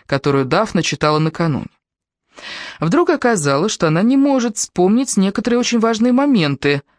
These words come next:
За последние недели её не раз подводила память. Я сразу же организовал обследование, диагноз:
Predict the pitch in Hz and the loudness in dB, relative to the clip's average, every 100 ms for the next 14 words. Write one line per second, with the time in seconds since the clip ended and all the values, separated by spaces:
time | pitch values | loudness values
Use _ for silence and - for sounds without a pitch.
0 | _ _ _ _ 160 147 143 139 156 160 | _ _ _ _ -6 -4 -4 -2 -2 0
1 | 202 220 180 185 208 180 196 226 202 160 | 2 2 0 0 0 0 2 2 2 -2
2 | - 208 196 202 196 220 - 143 123 120 | -2 -4 -2 -2 -2 -4 -4 -2 0 -2
3 | - - _ _ _ _ _ _ _ _ | -6 -10 _ _ _ _ _ _ _ _
4 | _ 143 147 - 139 147 165 190 208 202 | _ -6 -4 -4 -2 0 0 0 -2 -2
5 | 208 196 202 196 190 160 165 208 - 240 | -2 0 0 0 0 0 0 -2 -4 -2
6 | 254 147 143 143 139 - - - 127 135 | 0 0 0 0 -4 -10 -12 -6 -2 0
7 | 143 175 202 - | 0 -2 -4 -6